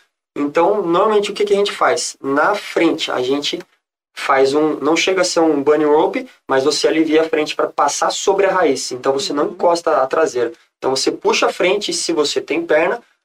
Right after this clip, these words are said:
Speaker 1: você puxa a traseira também. Então, puxei a frente, passei, fiz o, o próprio embalo, você já consegue puxar a traseira, ou se não tiver muito,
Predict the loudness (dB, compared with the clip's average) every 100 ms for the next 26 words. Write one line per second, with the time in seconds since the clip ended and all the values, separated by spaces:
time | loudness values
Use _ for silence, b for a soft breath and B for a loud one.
0 | _ -2 0 0 2 2 2 2 2 4
1 | 2 2 2 2 -2 -4 -8 -6 -4 0
2 | 0 2 -2 -2 0 -2 0 0 -2 B
3 | B B _ -8 -2 -2 -2 -8 -2 2
4 | 2 2 0 2 0 2 4 2 -2 B
5 | _ -6 -2 0 2 0 0 -2 -4 -6
6 | -2 -2 0 0 2 0 0 0 2 2
7 | 0 -2 -6 -2 0 0 0 -2 0 0
8 | -2 0 0 0 -4 0 0 0